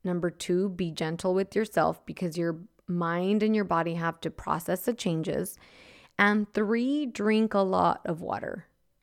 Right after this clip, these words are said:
Always remember to drink a lot of water. The fact that you're going back into your mind and taking some of those files out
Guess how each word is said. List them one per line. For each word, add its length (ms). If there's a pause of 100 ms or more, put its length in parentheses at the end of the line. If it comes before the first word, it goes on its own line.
(160)
Always 600
remember 680 (140)
to 140
drink 420
a 40
lot 240
of 100
water. 360 (260)
The 60
fact 240
that 100
you're 100
going 320
back 460
into 420
your 280
mind 760
and 200
taking 400
some 220
of 60
those 240
files 540
out 400